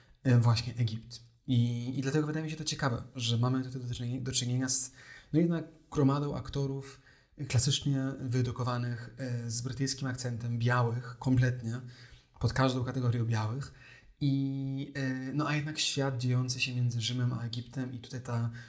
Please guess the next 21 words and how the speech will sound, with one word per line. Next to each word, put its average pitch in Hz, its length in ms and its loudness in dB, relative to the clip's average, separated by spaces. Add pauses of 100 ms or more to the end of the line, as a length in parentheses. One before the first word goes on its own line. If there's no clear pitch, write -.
(140)
ta 123 100 2
dychotomia 127 580 2
właśnie 110 300 -2
między 107 260 -4
tym 110 320 -4 (380)
zachodem, 120 560 2
wschodem, 120 540 2
wiesz, - 400 -2 (120)
orientalizm 123 640 2
tutaj - 220 -6
oczywiście 120 440 -6
też 120 120 -4
bardzo 123 280 -4
jasny 117 500 -2
i 113 120 -6
to 117 320 -4 (420)
othering, 117 640 4
tak, 117 160 -4
wytwarzanie 120 580 -2
tego 117 260 -6
innego. 120 600 0